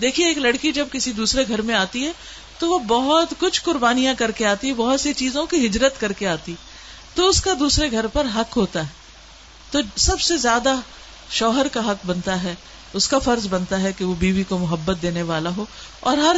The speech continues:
طرف سے ایک طرح سے پروٹیکٹ کرنے والا ہو، اور جتنی بھی اس کے اوپر آنے والی تکلیفیں ان کا مداوع کرنے والا ہو، کیونکہ وہ اس شخص کے وعدے پر آ گئی ہے جو اس نے لوگوں کے سامنے اور اللہ کے سامنے کیا تھا کہ وہ اس عورت کے حقوق کی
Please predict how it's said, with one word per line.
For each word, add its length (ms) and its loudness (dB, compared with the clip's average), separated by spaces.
طرف 220 2
سے 120 0
ایک 160 -2
طرح 140 0
سے 120 -2
پروٹیکٹ 440 0
کرنے 240 0
والا 280 0
ہو، 140 -4
اور 220 2
جتنی 340 0
بھی 100 4
اس 220 2
کے 100 -2
اوپر 300 0
آنے 260 2
والی 240 2
تکلیفیں 500 -2
ان 200 0
کا 100 -2
مداوع 420 0
کرنے 300 -4
والا 280 -2
ہو، 100 -6
کیونکہ 240 0
وہ 260 0
اس 360 0
شخص 440 2
کے 100 0
وعدے 420 2
پر 180 2
آ 220 2
گئی 240 0
ہے 80 -4
جو 220 4
اس 180 2
نے 140 2
لوگوں 380 2
کے 120 -4
سامنے 380 0
اور 100 0
اللہ 280 0
کے 100 -2
سامنے 380 0
کیا 240 0
تھا 180 -4
کہ 100 0
وہ 120 4
اس 160 2
عورت 320 0
کے 80 0
حقوق 380 0
کی 120 -6